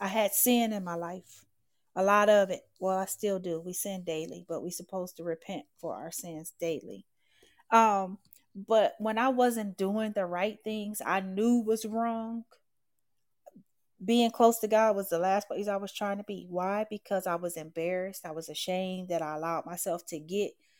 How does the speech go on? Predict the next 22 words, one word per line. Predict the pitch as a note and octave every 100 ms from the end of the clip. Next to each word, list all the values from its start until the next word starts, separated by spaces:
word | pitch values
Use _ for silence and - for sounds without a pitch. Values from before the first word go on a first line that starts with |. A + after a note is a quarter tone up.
| _ _
in | G3 F#3+
that | F#3 -
type | - F3+ -
of | F3+ -
predicament | - F3 F#3 F#3+ F#3+ F#3+ F#3 - _ _ _
or | F3
that | F3+ D#3+
space. | - - G3+ G3+ G#3 - - - _ _ _ _ _ -
And | G3+ G3 G3 F#3+ F#3 F#3+ _ _ _ _ _ _ _ - _
truthfully | - C4 B3+ A3+ A3+
speaking, | - B3+ B3 B3 A#3+ B3 _ _ _ _ _ _ _ _
that's | G3 A3+ A#3+ -
when | A3+
I | G3
should | G3 - G3+
have | F#3
been | F#3+ F#3 F3+ G3+ _
even | G#3+ A3 G#3 G3 F#3 F#3+ F#3
more | G3+ G#3+ G#3 G3+
closer | G3+ A#3 G#3+ G3+ - D#3+ D#3+ _ _
to | F#3+
him. | - - -